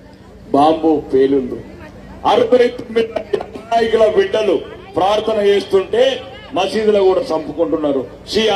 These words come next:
అని ఒకడు, ముస్లిం అని ఒకడు, షియా అని ఒకడు, సున్నీ అని ఒకడు. ఎందుకు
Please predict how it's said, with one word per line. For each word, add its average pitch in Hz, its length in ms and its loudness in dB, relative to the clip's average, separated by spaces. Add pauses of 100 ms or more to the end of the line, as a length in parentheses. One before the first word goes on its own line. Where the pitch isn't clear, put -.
అని 185 180 -2
ఒకడు, 214 300 2 (160)
ముస్లిం 196 400 -4
అని 175 160 -2
ఒకడు, 143 280 -6 (560)
షియా 190 260 4
అని 185 160 -2
ఒకడు, 220 260 4 (140)
సున్నీ 190 260 2 (100)
అని 180 180 -4
ఒకడు. 147 260 -2 (640)
ఎందుకు 247 220 -2